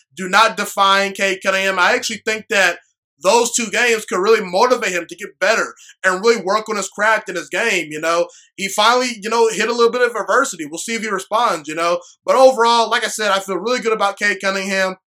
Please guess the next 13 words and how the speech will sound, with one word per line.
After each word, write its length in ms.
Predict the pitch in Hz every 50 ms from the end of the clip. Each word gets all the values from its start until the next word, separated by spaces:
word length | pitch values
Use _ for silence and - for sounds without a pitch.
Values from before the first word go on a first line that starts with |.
| _ _ _ _ _ _ -
And 160 | 208 233 254
at 200 | 254 240 214 -
Oklahoma 580 | 190 226 262 277 - 269 214 214 240 240 240 -
State, 460 | - - 147 156 175 190 240 - - _ _ _ _ _ _ _ _ -
he 180 | 208 220 226
did 220 | - 285 330 320 320
not 240 | 311 294 262 -
play 340 | - - - 180 208 247 254
with 160 | 247 233 208
a 40 | -
whole 300 | - - 214 226 233 233
lot 160 | 233 220 208
of 140 | 196 180 175